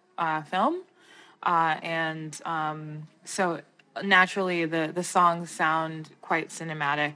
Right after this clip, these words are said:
because he just sort of does his thing, and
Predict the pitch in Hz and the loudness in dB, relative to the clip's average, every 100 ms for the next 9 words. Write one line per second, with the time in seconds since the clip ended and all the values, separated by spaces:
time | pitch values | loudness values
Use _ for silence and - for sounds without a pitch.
0 | - 151 147 147 143 143 - 165 151 151 | -10 -12 -8 -6 -6 -6 -8 -6 -6 -6
1 | - - 147 147 - _ - 151 151 175 | -8 -8 -8 -8 -12 _ -8 -8 -6 -8
2 | 160 - 160 156 156 143 143 | -8 -6 -8 -6 -8 -10 -12